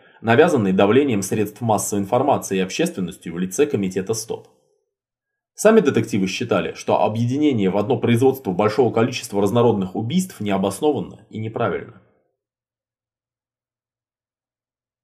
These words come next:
Между тем, тринадцатого июля восьмидесятого года исчез одиннадцатилетний чернокожий мальчик Эрл Ли Террелл.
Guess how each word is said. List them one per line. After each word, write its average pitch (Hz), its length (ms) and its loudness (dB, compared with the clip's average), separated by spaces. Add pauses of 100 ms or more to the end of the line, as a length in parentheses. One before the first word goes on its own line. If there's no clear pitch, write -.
(340)
Между 214 280 0
тем, 170 260 -2 (220)
тринадцатого 147 560 4
июля 135 240 8
восьмидесятого 104 640 0
года 170 220 4 (100)
исчез 185 400 0
одиннадцатилетний 151 840 2
чернокожий 107 520 2
мальчик 139 460 0
Эрл 120 360 4
Ли 104 220 2
Террелл. 90 480 0